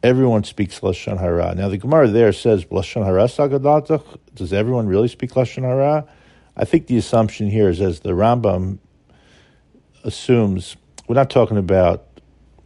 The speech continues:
Lashon Hara occasionally. There you probably would say Hakol B'Lashon Hara. Ella Avak Lashon Hara. But either way,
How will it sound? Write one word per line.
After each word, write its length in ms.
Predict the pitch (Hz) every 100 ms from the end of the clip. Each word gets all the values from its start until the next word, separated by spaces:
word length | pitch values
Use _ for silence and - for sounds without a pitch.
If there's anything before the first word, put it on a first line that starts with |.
| _ -
Lashon 360 | 107 101 107
Hara 380 | 104 98 92 92
occasionally. 880 | 95 - 110 101 87 87 80 82 -
There 180 | 92 107
you 120 | 107
probably 320 | 95 110 92 92
would 240 | 101 131
say 140 | -
Hakol 400 | 92 87 - 98
B'Lashon 420 | 90 90 85 104 95
Hara. 400 | 90 85 85 85 _ _ _ _
Ella 560 | 123 143 135 110 104 104 _ - _ -
Avak 440 | 95 92 104 95
Lashon 340 | - 87 - 92
Hara. 340 | 85 85 -
But 140 | - 104
either 300 | 147 180 117
way, 420 | 110 117 101 101